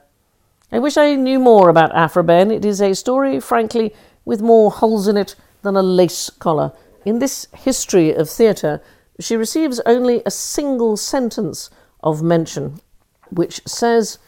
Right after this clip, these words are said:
she was notable as the first woman to earn her living by playwriting, and incidentally a government spy,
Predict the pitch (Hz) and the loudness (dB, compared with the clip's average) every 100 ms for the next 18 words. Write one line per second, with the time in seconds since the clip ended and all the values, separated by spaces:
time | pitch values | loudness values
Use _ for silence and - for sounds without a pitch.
0 | _ _ _ _ - - 233 233 226 - | _ _ _ _ -10 -4 2 4 4 -2
1 | - 208 254 311 - 208 175 160 - _ | -4 0 2 2 2 0 0 -4 -8 _
2 | _ 196 202 226 285 262 240 202 233 214 | _ -10 -6 -4 0 -2 -2 0 2 4
3 | 196 - - - 208 208 202 202 196 190 | 0 -2 -4 2 4 4 4 2 2 2
4 | 190 175 170 156 - 220 202 196 208 185 | 2 2 2 2 2 4 4 2 0 -4
5 | - _ _ _ - 311 359 349 262 165 | -8 _ _ _ -8 -4 -2 -2 0 0
6 | 147 160 151 - 180 302 202 139 156 - | 0 0 0 -2 0 2 2 0 -4 0
7 | 170 165 156 156 | 2 4 2 -2